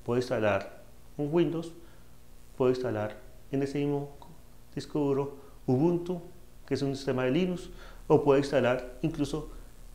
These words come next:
en el disco duro Windows X P y Windows diez, ¿correcto? Todo esto previamente debe haber particionado el disco duro y creado las unidades lógicas.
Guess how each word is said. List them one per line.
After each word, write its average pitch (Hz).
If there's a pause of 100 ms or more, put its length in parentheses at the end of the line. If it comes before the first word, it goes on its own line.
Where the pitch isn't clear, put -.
(280)
en 135
el 135
disco 143
duro 160 (300)
Windows 147
X 160
P 202 (600)
y 156
Windows 113 (400)
diez, 190 (560)
¿correcto? 165 (2000)
Todo 196
esto 196 (180)
previamente 170
debe 139 (200)
haber 135
particionado 151
el 165
disco 180
duro 185
y 160
creado 151
las 135
unidades 117
lógicas. 104